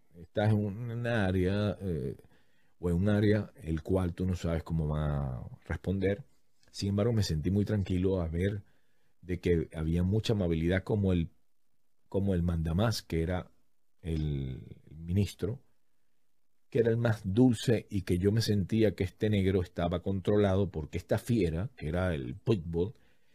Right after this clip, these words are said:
que veía que tenía mucho odio, tenía tanto la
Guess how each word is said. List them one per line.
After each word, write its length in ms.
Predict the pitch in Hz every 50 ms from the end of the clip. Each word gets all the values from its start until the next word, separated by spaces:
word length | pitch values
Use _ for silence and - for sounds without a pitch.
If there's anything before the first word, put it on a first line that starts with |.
| _ _ _
que 120 | - 87
veía 340 | 85 82 76 80 95 104 101
que 140 | - 107 90
tenía 260 | - 87 90 92 92
mucho 380 | 101 107 110 95 - 107 - -
odio, 460 | - 113 98 87 85 82 78 82 92
tenía 500 | - - 90 82 82 92 98 95 - - - _ _ _ _ _ _ _ _ _ _ _ _ _ _ _ _ _ _
tanto 480 | - 95 95 95 92 82 - 92 92
la 520 | 90 90 85 82 80 76 73 69 64 -